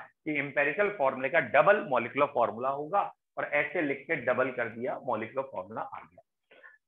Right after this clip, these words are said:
ओके, ओके,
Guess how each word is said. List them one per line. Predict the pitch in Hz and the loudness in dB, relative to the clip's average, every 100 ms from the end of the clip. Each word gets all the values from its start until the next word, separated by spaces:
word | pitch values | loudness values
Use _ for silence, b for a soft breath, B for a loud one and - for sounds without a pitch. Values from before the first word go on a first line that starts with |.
| - | -2
ओके, | 139 104 101 _ _ _ _ _ _ _ _ _ _ _ _ _ _ _ _ _ _ _ _ _ _ _ _ _ _ _ _ _ | -2 -2 -6 _ _ _ _ _ _ _ _ _ _ _ _ _ _ _ _ _ _ _ _ _ _ _ _ _ _ _ _ _
ओके, | 175 - 151 | 2 2 -2